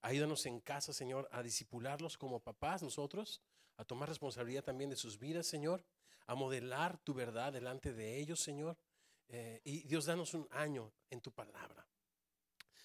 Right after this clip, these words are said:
Danos un año que este verso cuatro se cumpla en nosotros. Estas cosas se las escribo, Semilla, para que su gozo sea cumplido. Señor hermoso,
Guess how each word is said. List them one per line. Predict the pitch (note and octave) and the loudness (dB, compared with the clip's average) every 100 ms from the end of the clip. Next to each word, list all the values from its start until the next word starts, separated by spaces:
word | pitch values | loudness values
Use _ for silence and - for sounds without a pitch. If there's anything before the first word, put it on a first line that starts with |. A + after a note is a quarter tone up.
| - | 2
Danos | F#3 F3 - | 6 6 6
un | E3 | 6
año | E3+ E3+ E3+ | 8 8 6
que | D3 | 2
este | C3 E3 | 2 2
verso | D#3 E3 D3 _ - _ | 4 2 -2 _ -20 _
cuatro | D#3 E3 E3 F3+ F3+ _ _ _ | 4 4 4 -2 -2 _ _ _
se | - C#3+ | -2 -2
cumpla | - D#3 D3+ C#3+ | 4 4 4 0
en | |
nosotros. | A#2 - A#2+ - A2 _ - | 2 -2 -2 -6 -20 _ -2
Estas | F3+ B3+ A3 | 2 4 2
cosas | - G3 F#3 | 2 0 2
se | E3+ | 0
las | C#3 | 0
escribo, | C3+ - D3+ D3 | 0 0 0 -2
Semilla, | B2+ A2+ A2+ G#2 G2 _ - - _ | -2 -4 -6 -6 -10 _ -20 -20 _
para | D#3 C#3 | 0 0
que | C3+ | 0
su | - B2+ | 0 0
gozo | A#2+ D#3+ - D#3+ | 0 0 0 -4
sea | - C3 | -4 -4
cumplido. | B2+ A#2+ A2 A#2+ A#2 G#2 - _ _ _ _ _ | -8 -12 -12 -14 -12 -14 -18 _ _ _ _ _
Señor | - D3 C#3+ D#3+ | -6 0 4 4
hermoso, | C#3 D3 - A#2+ | 4 2 0 -6